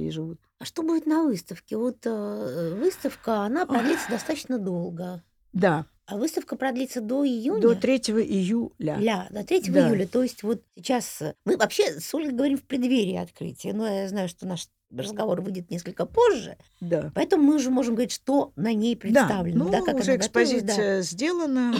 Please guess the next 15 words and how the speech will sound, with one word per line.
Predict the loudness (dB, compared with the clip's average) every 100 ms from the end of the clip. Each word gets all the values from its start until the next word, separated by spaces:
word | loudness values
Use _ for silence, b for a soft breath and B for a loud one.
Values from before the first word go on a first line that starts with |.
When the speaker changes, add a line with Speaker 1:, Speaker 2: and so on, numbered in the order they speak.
| -2
Speaker 1:
э, | -6 -6 -6
всё, | -4 -4 -6 -8
всё | -8 -8
прекрасно. | -8 -8 -8 -8 -10 -14 _ _ -6
Значит, | 0 0 0 -4 -6 _ _ _ _ _
дед | -6 -2 0
вернулся | 2 4 4 2 0 -2
вот | 0 -4
в | -2
сорок | -4 -2
шестом | -6 -4 -4 0
году | 0 0 -2 -2
уже | -2 -4
практически | -2 -4 -4 -10 -6 -4 -6 -4 -4 -4 -8
в | -10 -4 -2 -2 -4